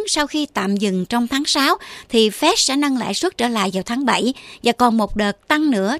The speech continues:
trước khi dừng hẳn chu kỳ thắt chặt tiền tệ. Điều đó có nghĩa là các chỉ số lao động và lạm phát sắp tới sẽ càng thêm quan trọng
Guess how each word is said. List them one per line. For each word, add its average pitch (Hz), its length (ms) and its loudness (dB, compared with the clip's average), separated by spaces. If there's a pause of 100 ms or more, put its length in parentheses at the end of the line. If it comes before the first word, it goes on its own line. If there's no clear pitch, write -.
trước 370 120 0
khi 269 180 0
dừng 196 200 -2
hẳn 190 260 -4
chu 269 180 -2
kỳ 202 400 -2
thắt - 280 -6
chặt 202 220 -4
tiền 190 180 -2
tệ. 190 320 -2 (480)
Điều 226 100 8
đó 240 140 6
có 427 120 0
nghĩa 220 240 2
là 240 200 0
các 330 240 -4
chỉ 208 160 -2
số 269 360 -2
lao 269 220 0
động 190 320 -2
và 202 80 -2
lạm 185 200 -4
phát 294 240 0
sắp 320 200 -6
tới 302 260 0 (260)
sẽ 254 160 0
càng 202 380 -2
thêm 294 300 -2
quan 285 220 0
trọng 202 320 -2